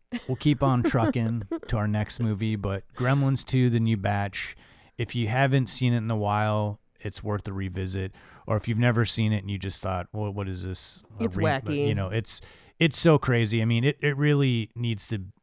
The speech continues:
Speaker 1: be seen to believed. It is just, it's just nonstop. I mean, it is just, like,
Speaker 2: And it's
Speaker 1: just a, a, a,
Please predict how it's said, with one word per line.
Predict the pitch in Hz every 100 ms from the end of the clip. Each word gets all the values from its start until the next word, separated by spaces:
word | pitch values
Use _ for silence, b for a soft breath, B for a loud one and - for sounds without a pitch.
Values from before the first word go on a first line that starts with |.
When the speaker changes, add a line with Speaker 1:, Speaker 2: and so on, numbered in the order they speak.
| _ _
Speaker 1:
be | 107 107
seen | - 110 107 101
to | - 101
believed. | 95 92 95 95 90 - - b b b _ _ -
It | 127
is | 117 98
just, | 101 90 - - _
it's | 143 127 -
just | 117 -
nonstop. | 104 98 90 - 90 85 -
I | 98
mean, | 98
it | 95 92
is | 92
just, | 95 -
like, | 95 85 - - _ _ _ _
Speaker 2:
And | 240 233
it's | 208
Speaker 1:
just | - 113 -
a, | 92 87 -
a, | 104 - _ -
a, | 92